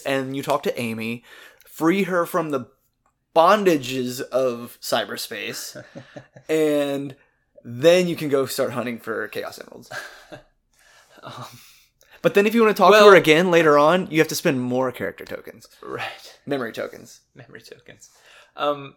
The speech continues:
Speaker 2: what Braden's saying is correct.
Speaker 1: I just, I, I
Speaker 2: Conventionally, where it fits into the structure of the game at large.
Speaker 1: Yeah.
Speaker 2: Conventionally.
Speaker 1: Yeah. Bring me
Speaker 2: Um,
Speaker 1: back.
Speaker 2: yeah. You're collecting the Chaos Emeralds in an order,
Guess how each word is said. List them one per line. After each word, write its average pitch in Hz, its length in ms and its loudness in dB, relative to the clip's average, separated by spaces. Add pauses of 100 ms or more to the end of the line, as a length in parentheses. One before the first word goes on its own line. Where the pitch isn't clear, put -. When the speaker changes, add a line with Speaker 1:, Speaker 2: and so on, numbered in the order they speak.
(1300)
Speaker 2:
what 131 140 -18
Braden's 208 280 0
saying 175 180 -2
is 170 120 -6
correct. 104 480 -2
Speaker 1:
I 160 80 0
just, 208 360 -4
I, 151 60 4 (160)
I - 60 -2
Speaker 2:
Conventionally, 185 760 -2
where 160 260 6
it 151 160 -2
fits 147 300 -6
into 143 240 -6
the 143 100 -6
structure 123 440 -2
of 107 100 -4
the 139 60 -10
game 104 520 -2
at 110 180 -8
large. 92 420 -6
Speaker 1:
Yeah. 135 240 -6
Speaker 2:
Conventionally. 120 640 -8 (240)
Speaker 1:
Yeah. 127 460 -8
Bring 180 160 2
me 165 60 0
Speaker 2:
Um, 131 60 -4
Speaker 1:
back. - 320 -6 (180)
Speaker 2:
yeah. 131 320 2 (240)
You're 127 420 0
collecting 127 400 -2
the 120 60 -8
Chaos 120 320 -2
Emeralds 107 380 -8
in 117 140 -10
an 123 80 -6
order, 95 420 -6